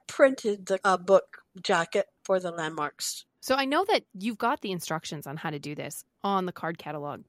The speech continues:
Speaker 2: but just for the
Speaker 1: Right.
Speaker 2: listeners, are you using legal size paper, or what size paper are you using?
Speaker 1: Um, no, just, uh, eight and a half by eleven white paper
Speaker 2: Great.
Speaker 1: that I printed them on, and then I use another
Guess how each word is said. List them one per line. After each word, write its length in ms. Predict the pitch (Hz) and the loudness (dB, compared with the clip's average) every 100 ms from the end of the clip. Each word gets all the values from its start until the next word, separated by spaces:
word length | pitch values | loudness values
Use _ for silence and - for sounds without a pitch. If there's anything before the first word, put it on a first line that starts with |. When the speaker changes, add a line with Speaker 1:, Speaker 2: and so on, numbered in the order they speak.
| _ | _
Speaker 2:
but 220 | 190 208 | -2 -2
just 260 | - 269 - | -2 -2 0
for 100 | 226 | -4
the 120 | 196 | -4
Speaker 1:
Right. 260 | 202 196 190 | -4 2 6
Speaker 2:
listeners, 380 | 170 131 160 - - - - | 6 4 -2 -14 -20 -20 -4
are 60 | 208 | 0
you 120 | 208 | 0
using 480 | 208 220 214 190 185 190 | 0 -2 -2 -6 -6 -2
legal 260 | 220 226 | 0 2
size 280 | 240 247 247 | 2 0 -2
paper, 320 | - 262 - 247 214 | -2 -6 -2 0 0
or 40 | |
what 220 | 185 180 | -2 -4
size 180 | 220 226 | -4 -6
paper 340 | - 196 165 160 | -6 -8 -6 -6
are 60 | |
you 140 | 151 147 | -6 -8
using? 500 | 135 135 - - 180 _ _ - | -8 -12 -14 -20 -20 _ _ 6
Speaker 1:
Um, 320 | 226 214 208 - | 8 6 2 -6
no, 340 | 233 240 208 | 4 6 6
just, 480 | 202 226 - - - | 6 0 0 -4 2
uh, 240 | 202 190 - - - 180 | 2 2 -2 -12 -6 0
eight 180 | 220 220 | 2 2
and 80 | |
a 20 | 220 | -4
half 140 | - | -2
by 160 | 214 202 | 0 2
eleven 460 | 202 196 196 190 - - | 2 0 -2 -6 -12 -2
white 360 | 190 190 185 - | 2 2 -2 -8
paper 420 | 185 165 170 139 _ - | -8 -6 -6 -6 _ -10
Speaker 2:
Great. 320 | 185 175 - _ | -6 -6 -10 _
Speaker 1:
that 180 | - 175 | 2 4
I 80 | 170 | 2
printed 320 | - 196 190 | 0 -2 -2
them 180 | 185 180 | -4 0
on, 260 | 185 180 185 | 2 2 0
and 200 | 185 185 | -4 0
then 320 | 180 175 175 - _ _ _ - | 0 0 -2 -10 _ _ _ 0
I 60 | 196 | 0
use 300 | 196 196 196 | 2 0 2
another 440 | 180 185 185 185 | 2 2 0 -2